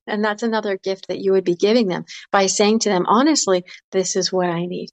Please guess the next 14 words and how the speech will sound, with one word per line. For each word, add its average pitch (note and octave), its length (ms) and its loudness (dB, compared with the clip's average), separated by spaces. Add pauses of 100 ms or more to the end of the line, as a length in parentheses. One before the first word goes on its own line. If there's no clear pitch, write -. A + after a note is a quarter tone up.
(400)
But G#3+ 360 4
the G3+ 140 4
important A#3+ 480 2
part B3+ 280 4
is A#3 240 2 (240)
have A3+ 440 0
what A#3 260 2
you A3+ 120 4
need G#3+ 280 4 (220)
available G#3 680 0
and B3 300 0
in A3+ 240 -2
stock G3 480 -4
beforehand. F3+ 960 -4